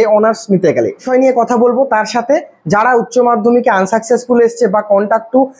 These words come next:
council এসছে, তোমরা কি করবে সেই বিষয়ে বলবো। নতুন হলে চ্যানেলটি subscribe করো, করে আসছি। কলেজে ভর্তি কবে থেকে শুরু?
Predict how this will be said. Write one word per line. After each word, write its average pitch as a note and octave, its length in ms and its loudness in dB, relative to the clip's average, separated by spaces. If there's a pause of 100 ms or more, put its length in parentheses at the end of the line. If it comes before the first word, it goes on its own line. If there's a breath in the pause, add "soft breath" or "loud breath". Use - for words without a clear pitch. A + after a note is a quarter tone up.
(180 loud breath)
council G#3+ 480 2
এসছে, B3+ 240 -2 (340 loud breath)
তোমরা B3+ 260 2
কি C4 160 -2
করবে A#3+ 280 2 (240)
সেই B3 180 0
বিষয়ে G#3+ 400 0
বলবো। C3 200 0 (340 loud breath)
নতুন G#3 260 2
হলে B3 200 2 (200)
চ্যানেলটি G#3 360 0
subscribe G#3+ 480 0
করো, B3 180 2 (180)
করে B3+ 180 2
আসছি। D#3 400 -4 (240)
কলেজে A#3+ 360 2
ভর্তি A3 440 0
কবে G3+ 200 0
থেকে A3 240 -2
শুরু? D3+ 240 0